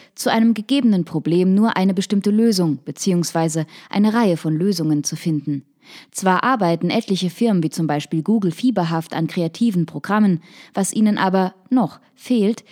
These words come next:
ist die Intuition, die man gemeinhin auch als den göttlichen Funken bezeichnet.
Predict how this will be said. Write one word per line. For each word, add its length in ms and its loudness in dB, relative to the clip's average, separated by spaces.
ist 180 -6
die 100 0
Intuition, 800 0
die 120 -2
man 160 2
gemeinhin 640 0
auch 180 0
als 300 -4
den 160 0
göttlichen 460 -2
Funken 360 0
bezeichnet. 720 -6